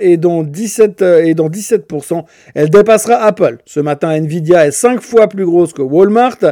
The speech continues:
et vaut neuf fois Netflix. Et puis ce matin, grâce à Nvidia, les Magnificent Seven représentent trente pour cent du S and P cinq cents à eux sept.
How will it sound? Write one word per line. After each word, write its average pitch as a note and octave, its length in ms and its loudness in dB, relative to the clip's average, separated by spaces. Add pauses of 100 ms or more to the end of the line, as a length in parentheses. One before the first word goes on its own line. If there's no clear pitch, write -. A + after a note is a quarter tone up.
(340)
et D#3 120 0
vaut G3 200 4
neuf G#3 280 4
fois A3+ 400 0
Netflix. F#3+ 580 -2 (260)
Et C3+ 60 -10
puis D3+ 140 -12
ce - 120 -12
matin, F3+ 360 0 (420)
grâce G3+ 300 2
à F#3 80 2
Nvidia, E3 500 -2
les D3+ 100 -2
Magnificent F3+ 680 -4
Seven F#3 400 0
représentent F3+ 560 -2
trente C4+ 280 2
pour A#3 200 -2
cent G3+ 260 -4 (400)
du F3 140 0
S F3+ 160 0
and E3 160 2
P E3+ 100 -10
cinq D#3 220 -6
cents F3+ 240 -4
à E3 60 6
eux G3 120 6
sept. G#3 400 0